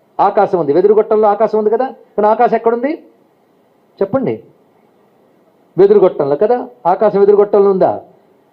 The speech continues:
ఆకాశం అంతటా ఉంది, కానీ వెదురుగొట్టం ఖాళీది పెడితే వెదురుగొట్టంలో ఆకాశం అన్నాం. వెదురుగొట్టంలో ఆకాశాన్ని చెప్పడానికి కారణం ఏంటి చెప్పండి? వెదురుగొట్టం కూడా అడ్డు ఉండడం వల్ల, అంతే కదా.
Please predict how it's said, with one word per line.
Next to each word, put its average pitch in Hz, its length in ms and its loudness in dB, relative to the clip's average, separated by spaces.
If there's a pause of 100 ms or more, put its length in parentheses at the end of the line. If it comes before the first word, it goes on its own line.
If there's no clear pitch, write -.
(320)
ఆకాశం 175 420 0
అంతటా 220 300 2
ఉంది, 196 320 -2 (200)
కానీ 208 120 0
వెదురుగొట్టం 254 640 2
ఖాళీది 233 440 0
పెడితే 214 720 0
వెదురుగొట్టంలో 262 800 2
ఆకాశం 233 440 2
అన్నాం. 160 240 -2 (260)
వెదురుగొట్టంలో 262 640 2
ఆకాశాన్ని 240 600 2
చెప్పడానికి 240 380 0
కారణం 233 320 2
ఏంటి 226 140 -2
చెప్పండి? 226 520 -4 (300)
వెదురుగొట్టం 240 540 2
కూడా 214 140 4
అడ్డు 202 180 4
ఉండడం 147 280 2
వల్ల, 107 160 -2
అంతే 139 220 0
కదా. 139 300 -4